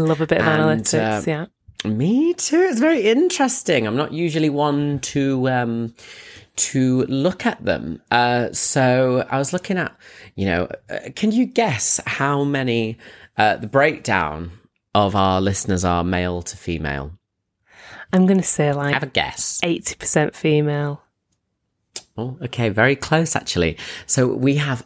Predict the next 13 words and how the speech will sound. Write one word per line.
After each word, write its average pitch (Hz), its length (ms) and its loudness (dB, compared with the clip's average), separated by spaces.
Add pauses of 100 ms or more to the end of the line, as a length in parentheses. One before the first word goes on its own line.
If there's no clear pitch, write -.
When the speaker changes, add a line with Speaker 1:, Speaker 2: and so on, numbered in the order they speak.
Speaker 2:
seventy-four 147 1000 0
percent 123 600 0 (120)
of 95 100 -2
our 95 140 4
listeners 95 420 0
are - 100 -6
female. 90 440 -2 (200)
Speaker 1:
<gasps> 160 220 2
Speaker 2:
Men. 185 300 2
Speaker 1:
That's - 260 -2
a - 80 -2
lot. 247 240 -4
Speaker 2:
Guys, 175 560 2